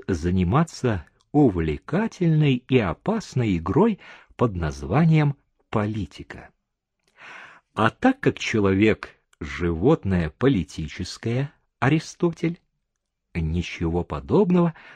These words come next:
никогда не случится. И современным государь останется в любую эпоху, ибо он посвящен самому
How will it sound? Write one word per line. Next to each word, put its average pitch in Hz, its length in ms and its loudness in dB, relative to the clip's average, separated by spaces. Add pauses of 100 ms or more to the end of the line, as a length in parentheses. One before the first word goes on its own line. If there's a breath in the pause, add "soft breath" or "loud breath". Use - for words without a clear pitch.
никогда 85 720 -2
не 151 140 2
случится. - 960 -10 (1120 loud breath)
И 180 140 6
современным 139 1160 4 (240)
государь 82 880 -4
останется 127 680 -2
в 85 120 -2
любую 78 640 0 (120)
эпоху, - 720 -8 (640)
ибо 87 200 -2
он 135 220 2
посвящен 110 760 0
самому 123 720 0